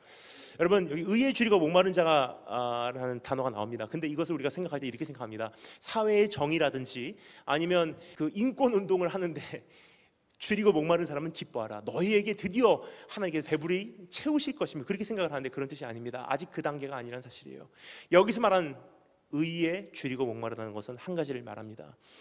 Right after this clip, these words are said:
이천 년 전에 예수님 시대에 예수님께서 이 말씀을 하셨을 때는 이 말씀을 듣는 사람들은 "아, 그 말씀이구나." 하고 이해를 했을 거예요. 하지만 우리 시대에는 이것이 참 이해가 안 갑니다.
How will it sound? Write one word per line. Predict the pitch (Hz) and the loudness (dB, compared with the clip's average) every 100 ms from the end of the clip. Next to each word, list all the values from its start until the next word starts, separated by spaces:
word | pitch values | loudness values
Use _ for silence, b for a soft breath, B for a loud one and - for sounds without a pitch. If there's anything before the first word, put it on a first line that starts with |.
| B B | B B
이천 | 196 220 254 | -6 0 2
년 | 262 247 | 2 2
전에 | 220 196 | 0 2
예수님 | 147 151 208 | 0 0 -4
시대에 | - 190 165 139 156 202 | -2 2 4 4 0 -6
예수님께서 | 139 139 165 160 | -6 -4 -6 -6
이 | 170 | -2
말씀을 | 180 135 170 165 | 0 0 -2 -6
하셨을 | - - 180 | -8 -12 -10
때는 | 185 156 160 139 | -6 -2 -2 -2
이 | 208 | -4
말씀을 | 180 131 - 180 | 0 0 -2 -6
듣는 | - 202 214 | -4 -4 0
사람들은 | 202 190 214 220 B B B B | 0 4 4 4 B B B B
"아, | 147 180 202 | 6 6 6
그 | - | 4
말씀이구나." | 208 247 233 247 220 226 | 8 8 6 0 2 2
하고 | 185 180 | 0 -2
이해를 | 135 151 | 0 0
했을 | 160 131 | -2 -6
거예요. | 120 113 117 123 _ _ _ _ | -8 -8 -10 -16 _ _ _ _
하지만 | 208 196 | -6 -4
우리 | 170 226 | 0 2
시대에는 | - 233 214 190 | 2 2 0 0
이것이 | 151 147 | -4 -6
참 | 139 135 | -10 -6
이해가 | 135 143 | -4 -2
안 | 127 | -4
갑니다. | 107 110 107 | -6 -8 -10